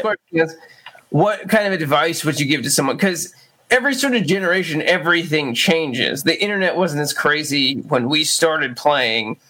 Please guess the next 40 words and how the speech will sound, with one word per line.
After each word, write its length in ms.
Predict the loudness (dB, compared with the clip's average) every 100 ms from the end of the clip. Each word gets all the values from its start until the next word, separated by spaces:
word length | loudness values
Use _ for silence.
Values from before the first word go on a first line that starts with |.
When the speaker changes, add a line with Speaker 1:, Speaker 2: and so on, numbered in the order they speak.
| _ _ _ _ 0
Speaker 2:
Like, 260 | 2 2 0
everything 360 | 0 0 -2 0
was 100 | 2
a 60 |
lot 160 | 2 2
more 140 | -2
traditional. 640 | -2 0 0 0 0 0 0
You 120 | -2
still, 280 | -2 0 2
like, 160 | 0 0
tried 220 | 0 2
to 60 | 0
get 200 | -2 0
signed, 680 | 2 4 2 2 0 0
and 120 | -2 0
our 180 | 0
generation 500 | 2 2 2 0 0
was 100 | -4 -2
the 60 |
last 340 | 2 2 0 0
generation 480 | 0 2 0 0 0
where 320 | 0 -2 -6
you 160 | -2 0
were 80 | 2
like, 320 | 0 0 -6 _ -20 -2
someone 360 | 0 2 2 2
got 180 | 2 2
a 60 |
record 300 | 0 0 0
deal, 240 | 0 0 2
they, 120 | 2
like, 260 | 2 -2 -2
blew 220 | 0 2
up, 220 | 0 0
and 80 | 2
that 180 | 0 0
was 160 | -2 0
it, 240 | 0 -2
you 140 | 0 2
know? 200 | 2 0